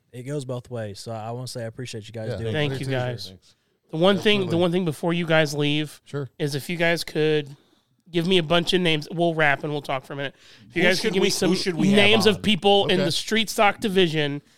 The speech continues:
Speaker 2: Right.
Speaker 3: that we need to interview.
Speaker 2: Okay.
Speaker 3: Um, I only have one or two on my brain right now.
Speaker 2: Okay.
Speaker 3: Um, one is,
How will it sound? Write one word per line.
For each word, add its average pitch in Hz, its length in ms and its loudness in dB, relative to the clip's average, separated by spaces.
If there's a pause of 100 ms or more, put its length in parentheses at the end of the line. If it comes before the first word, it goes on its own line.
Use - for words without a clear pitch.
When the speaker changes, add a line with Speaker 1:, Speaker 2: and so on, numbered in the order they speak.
Speaker 2:
Right. 120 160 0
Speaker 3:
that 165 120 2
we 175 120 4
need 175 160 4
to 190 140 -2
interview. 143 540 -2 (180)
Speaker 2:
Okay. 139 240 -4 (200)
Speaker 3:
Um, 151 680 2
I 160 80 2
only 185 160 2
have 175 220 2
one 180 180 2
or 190 80 2
two 202 460 -2 (120)
on 170 140 0
my 165 120 0
brain 165 280 0
right 180 220 0
now. 147 300 -2 (200)
Speaker 2:
Okay. 107 220 -6 (100)
Speaker 3:
Um, 151 300 0
one 151 340 2
is, 156 720 0